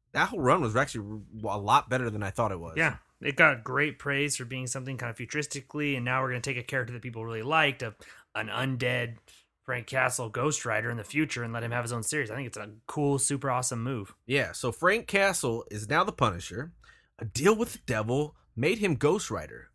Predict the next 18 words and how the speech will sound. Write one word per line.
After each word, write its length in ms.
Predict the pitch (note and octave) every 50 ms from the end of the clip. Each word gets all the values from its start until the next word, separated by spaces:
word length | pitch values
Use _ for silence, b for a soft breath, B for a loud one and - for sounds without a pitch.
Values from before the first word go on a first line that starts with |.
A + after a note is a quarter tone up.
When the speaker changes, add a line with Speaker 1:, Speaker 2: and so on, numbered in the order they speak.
| -
Speaker 1:
A 60 | A2+ A2
deal 280 | G2 G2+ A#2 B2 B2
with 240 | B2 A#2 A2+ - -
Galactus 720 | - A2 G#2+ G#2+ G#2+ C3 E3 - - A2+ A2+ - - - - G2+
made 220 | G2 F#2+ F#2+ F#2+
him 140 | G2+ G#2 G#2+
Cosmic. 680 | - - D#3+ D#3+ E3+ D#3+ A2+ G#2+ G2 F2+ E2+ - - _ _ _ _ _ _ _ _ _ _ _ -
A 80 | A2+
deal 420 | G#2 - - D#3 F#3+ G#3+ A3+ G3 D3
with 200 | D3+ C#3+ - -
Thanos 680 | - - - C#3+ F#3 A3+ G#3 C3+ A2+ A2+ B2 - - -
made 240 | A2+ A#2 A#2 A#2 A2
him 340 | A#2 A#2+ A2+ A2 G#2+ G2 - - _ _ _ _ _ _ _ _ _ _ _ _ _ _ _ _ _ _
dead? 340 | A2 A#2 B2+ B2 C3 F3 G#4+ C#5 D5+ D5+ - - _ _ _ _ _ _ _ _ _ _ _ _ _
Speaker 2:
Dead? 720 | - F#3+ F3 D3+ C#3 C3+ C3+ C3 D3 G3 A#3+ C#4 E4+ G4 G#4+ A#4 - _ _ _ _ _ _ _ _ _ -
Speaker 1:
Not 220 | - C#4+ D#4 - -
to 80 | F3
worry. 380 | C#3 C3+ C3+ C#3+ F#3 A#3 B3+